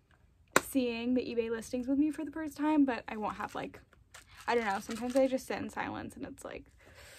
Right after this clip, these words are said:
okay. So let's begin with our first one. We have Malville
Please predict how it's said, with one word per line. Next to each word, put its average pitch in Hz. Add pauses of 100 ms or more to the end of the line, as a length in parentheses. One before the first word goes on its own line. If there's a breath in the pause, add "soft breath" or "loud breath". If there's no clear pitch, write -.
(880 loud breath)
okay. 262 (1000 loud breath)
So 247
let's -
begin 247 (1600 loud breath)
with 233
our 240
first -
one. 226 (560 loud breath)
We 240
have 220 (1000 loud breath)
Malville 226